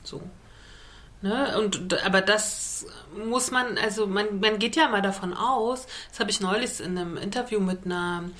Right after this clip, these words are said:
Autoimmunerkrankten gesa-, ge-, gelesen, die gesagt hat, okay, man geht davon aus, jemand ist um die dreißig, er kann halt alles.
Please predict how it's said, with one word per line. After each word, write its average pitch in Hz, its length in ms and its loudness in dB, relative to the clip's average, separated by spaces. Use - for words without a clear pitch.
Autoimmunerkrankten 185 1300 2
gesa-, - 320 -4
ge-, 180 300 -2
gelesen, 180 760 2
die 202 80 -2
gesagt 190 400 2
hat, 196 160 2
okay, 220 240 0
man 214 160 4
geht 247 180 2
davon 214 240 -2
aus, 285 300 2
jemand 214 240 0
ist 202 100 -4
um 190 140 2
die 185 100 2
dreißig, 233 640 2
er - 80 -2
kann 294 320 0
halt 151 280 -2
alles. 160 420 -6